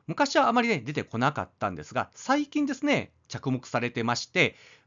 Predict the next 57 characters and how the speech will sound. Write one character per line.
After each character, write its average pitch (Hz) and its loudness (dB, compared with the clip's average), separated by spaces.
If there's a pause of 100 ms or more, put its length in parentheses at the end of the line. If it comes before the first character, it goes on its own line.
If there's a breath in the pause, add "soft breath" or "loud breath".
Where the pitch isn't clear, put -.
武 135 0
士 - 0
っ - -12
て - -8
い 98 -4
う 101 -4
の 92 -6
は 233 2
本 196 2
来 95 -2 (260)
与 131 4
え 131 4
ら 127 2
れ 117 -2
た - 4 (100)
土 113 -8
地、 - -2 (200 soft breath)
所 - 0
領 185 4
に 208 -2
住 294 0
ん 262 4
で 117 -2
で 80 -8
す - -8
ね、 214 2 (160 soft breath)
え、 110 -2
そ 127 -4
こ 139 0
の 104 -2
ガ 123 6
ー 107 -2
ド 101 -4
マ 85 -6
ン 82 -12
と 107 -12
し - -20
て 87 -8
だ 147 -4
け 151 -12
じ 294 0
ゃ 254 4
な 160 0
く - -16
て、 165 2 (140)
農 131 4
業 98 -6
な 85 -8
ん 78 -16
か - -12
も 78 -10
や 92 -6
っ - -14
て - -2
国 135 2
を 139 2
支 113 -10